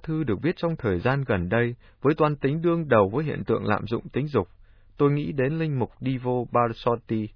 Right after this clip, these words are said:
sáng lập cộng đoàn các con cái Chúa. Cha qua đời năm hai nghìn không trăm lẻ sáu, thọ chín mươi hai tuổi. Cha nói về các văn kiện Công đồng chung Vatican hai và nhận định rằng, "Tôi bối rối đối với Công đồng, bao nhiêu là văn kiện,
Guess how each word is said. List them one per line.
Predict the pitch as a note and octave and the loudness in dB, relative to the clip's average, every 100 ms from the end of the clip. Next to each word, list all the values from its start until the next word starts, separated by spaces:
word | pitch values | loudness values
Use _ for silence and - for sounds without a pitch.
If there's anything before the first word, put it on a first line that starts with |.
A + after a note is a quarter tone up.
| - _ - | -20 _ -2
sáng | C#3+ F3+ | 0 2
lập | C3 - | 0 2
cộng | A2+ A#2 | 0 4
đoàn | A2 G2 F#2+ | 2 2 -2
các | F3+ | -4
con | D3+ D3 | -2 -2
cái | C#3 C3+ C#3 | -2 -6 -4
Chúa. | B2+ C#3 G3 _ - - - | -4 -4 -8 _ -20 -20 -4
Cha | D#3 | -4
qua | - D#3 | 0 0
đời | B2 G#2 F#2 | 2 2 2
năm | A#2 | -2
hai | C3+ C#3 | -2 -2
nghìn | G#2 | -2
không | E2 C3+ | -2 -6
trăm | C3 C#3 | -4 -4
lẻ | C3 D#2 | -2 -4
sáu, | - F#2+ A2 E3 - - | -2 -2 -2 -8 -18 -8
thọ | G#2+ - | -4 -4
chín | - B2 | -4 -6
mươi | D3 | -4
hai | C#3+ C3 C3 | -6 -6 -4
tuổi. | G2 E2+ F2+ - _ - - - - _ - | -4 -4 -8 -18 _ -20 -20 -20 -20 _ 0
Cha | D#3+ | 2
nói | D#3 F3 | 4 2
về | C#3 - | 2 0
các | G3 | -4
văn | F3 E3+ | -2 -2
kiện | - G2+ - | 0 -2 0
Công | D#3 D3+ | -2 2
đồng | G2+ F2 | 0 0
chung | C#3 C3+ | -2 -2
Vatican | B2+ C3 C3 - B2+ B2+ | -2 -4 -4 -4 -6 -4
hai | A#2+ A#2+ A#2+ - - - - | -4 -4 -4 -8 -20 -20 0
và | A#2 A2+ | 2 4
nhận | A#2 A2+ | 2 0
định | A#2 | -2
rằng, | - G2+ F2 - - _ - - - - - - | 0 0 -2 -10 -20 _ -20 -20 -20 -20 -20 -2
"Tôi | D#3 D3+ | 4 4
bối | C#3 C#3 D#3+ | 4 2 4
rối | C#3+ D3+ F#3 | 4 2 2
đối | D#3 | 0
với | C#3+ D#3+ | 0 -2
Công | - E3 | -2 -2
đồng, | B2+ F#2+ E2+ - - - - | 0 0 -2 -10 -20 -20 -2
bao | - E3+ E3+ | 0 0 0
nhiêu | E3+ | 0
là | A2 F2 | 0 0
văn | C3 C#3 | -2 -2
kiện, | - G2 | -2 -2